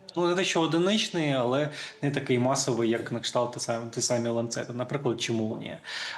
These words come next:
Е, з точки зору виробництва, то можна відмітити пінопластовий корпус, тобто це рішення, які вони відпрацювали, зокрема, на Гербері,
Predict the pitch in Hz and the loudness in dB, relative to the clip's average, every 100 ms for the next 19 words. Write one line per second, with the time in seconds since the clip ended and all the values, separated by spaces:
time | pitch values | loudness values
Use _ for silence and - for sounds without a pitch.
0 | - 123 117 113 117 123 147 147 165 165 | -6 -2 0 0 0 2 2 2 0 0
1 | 139 156 151 139 151 160 165 185 180 131 | 2 2 4 4 4 4 4 2 0 0
2 | 123 - 120 123 120 117 117 117 120 - | -2 0 0 2 2 2 2 0 -2 -2
3 | 117 - 135 127 127 120 127 123 131 127 | -2 -2 -4 0 0 2 2 2 0 0
4 | 127 180 165 139 - - 131 - 120 - | 2 0 0 -2 -4 -4 -6 -2 -4 -2
5 | - 120 117 113 113 117 123 - 123 117 | 0 2 4 2 2 0 0 2 2 2
6 | 113 123 117 117 117 135 120 - 120 113 | 2 2 2 2 0 -4 -4 0 2 2
7 | 113 113 - 113 117 120 143 139 120 117 | 0 -2 0 0 2 0 -2 0 0 2
8 | 117 127 131 139 175 170 | 0 0 0 2 2 0